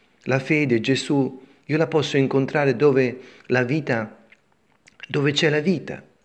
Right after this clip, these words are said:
È proprio dove c'è la vita. Un fantasma non ha carne, non ha sangue, non ha ossa. È vero. Gesù invece ha voluto rendere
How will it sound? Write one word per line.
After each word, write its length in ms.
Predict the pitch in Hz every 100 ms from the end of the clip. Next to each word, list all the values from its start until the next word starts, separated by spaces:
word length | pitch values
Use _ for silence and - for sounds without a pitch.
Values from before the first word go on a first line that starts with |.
| _ _ _ _ _ _ _ _ _
È 140 | - 143
proprio 360 | - 196 156
dove 260 | 139 165 139
c'è 180 | - 147
la 100 | 135
vita. 420 | 147 123 - - _ _ _
Un 200 | - 147
fantasma 680 | 143 160 147 165 139 117 107 104
non 220 | 123 135
ha 120 | 127
carne, 560 | - 107 87 98 92 98 _ _ _
non 220 | - 127 123
ha 80 |
sangue, 580 | 117 - 104 95 - -
non 180 | 107 123
ha 140 | 120 110
ossa. 520 | 110 - - 82 - _ -
È 160 | - 110
vero. 600 | 104 139 120 95 85 - - - - -
Gesù 320 | 110 151 175
invece 340 | 151 170 -
ha 20 |
voluto 640 | 120 135 156 147 120 123 - - -
rendere 720 | 120 151 147 127 123 123 120